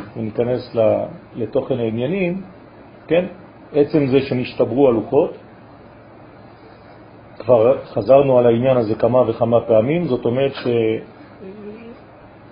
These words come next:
שהתברר שלא היינו מוכנים בעצם להיות הלוח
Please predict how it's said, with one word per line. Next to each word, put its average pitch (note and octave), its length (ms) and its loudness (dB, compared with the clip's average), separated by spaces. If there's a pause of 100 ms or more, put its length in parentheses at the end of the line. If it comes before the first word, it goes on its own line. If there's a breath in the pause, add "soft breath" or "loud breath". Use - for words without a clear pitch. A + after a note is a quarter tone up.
(760)
שהתברר B2 580 4
שלא D3 480 6
היינו D#3 200 4
מוכנים D3 580 0
בעצם C#3 400 2 (480)
להיות C#3 280 4
הלוח D3 540 4